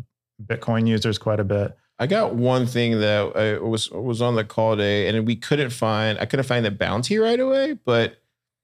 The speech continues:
Speaker 2: I see how it is here. Maybe there's, I don't know, there a better way to do this where we have
Speaker 1: I mean, uh, yeah. So, so the, what Carr is describing, let me see if I can, uh, I
Speaker 2: Go
Speaker 1: can,
Speaker 2: to
Speaker 1: I
Speaker 2: post.
Speaker 1: might be able to go to post, w-,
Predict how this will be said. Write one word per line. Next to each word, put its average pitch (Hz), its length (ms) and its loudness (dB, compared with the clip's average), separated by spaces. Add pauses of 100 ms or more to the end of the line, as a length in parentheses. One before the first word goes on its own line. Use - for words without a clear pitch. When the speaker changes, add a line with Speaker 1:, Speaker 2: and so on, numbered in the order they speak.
(200)
Speaker 2:
I - 20 -2
see 123 140 2
how 190 140 4
it 123 80 2
is 110 140 0
here. 113 380 2
Maybe 143 320 2
there's, 175 560 0 (100)
I 175 60 -6
don't 185 80 2
know, 175 160 4
there 127 240 2
a 151 60 0
better 123 400 0
way 117 180 0
to 131 100 -2
do 110 300 -6
this - 340 -2
where 117 240 0
we 113 200 -2
have 113 580 -2 (340)
Speaker 1:
I - 40 -8
mean, 110 120 0
uh, - 140 -2 (120)
yeah. 117 260 2
So, 113 480 0
so 123 360 -2 (220)
the, 120 300 2
what 127 260 0
Carr 143 300 4
is 123 100 2
describing, 101 680 2
let 104 80 6
me 110 40 4
see 104 140 2
if 101 60 4
I 98 100 2
can, 90 160 -2
uh, 90 460 0
I - 40 0
Speaker 2:
Go 120 140 2
Speaker 1:
can, 107 80 -4
Speaker 2:
to - 80 -12
Speaker 1:
I - 60 -16
Speaker 2:
post. 107 320 2
Speaker 1:
might 123 200 4
be 123 80 4
able 104 140 4
to 101 60 2
go 98 120 4
to 87 80 2
post, 95 600 2
w-, 92 160 -2